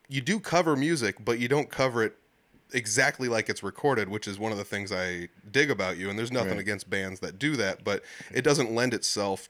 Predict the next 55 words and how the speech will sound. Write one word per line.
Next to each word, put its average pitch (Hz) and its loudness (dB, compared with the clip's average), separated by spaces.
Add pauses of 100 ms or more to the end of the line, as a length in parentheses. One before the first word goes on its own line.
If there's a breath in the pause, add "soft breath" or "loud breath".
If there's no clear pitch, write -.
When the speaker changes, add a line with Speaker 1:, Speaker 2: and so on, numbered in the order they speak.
Speaker 1:
to 104 2
you 104 -2
guys 101 2
being 104 2
able 98 0
to 90 -8
just 90 -8
turn 104 -2
a 90 -6
radio 95 2
on 87 -2
and 82 -10
practice 110 0
Speaker 2:
Right, 95 2
Speaker 1:
like 95 -2
a 98 -2
Speaker 2:
right. 92 2
Speaker 1:
lot 110 2
of 95 -4
people 95 -10
do, 90 -10
you 90 -8
know? 92 -4
Speaker 2:
Mm-hmm. 87 -4
Speaker 1:
And, 95 -8 (400 loud breath)
and 107 -6
so 104 0
how 127 4
does 123 2
that 123 4
all 110 4
go 107 0
about? 101 0
Like, 101 0
how'd 117 2
you 107 -10
guys 110 0
decide 101 -2
that? 101 0
Was 98 -6
it 92 -8
just 101 -6
the 101 -4
merging 104 -2
of 98 -4
the 95 -6
styles 98 0
and 101 -6
that's 98 -4
how 98 0
it 82 -8
came 92 -4
out? 110 -2
Or? 98 0
Speaker 2:
Yeah. 98 2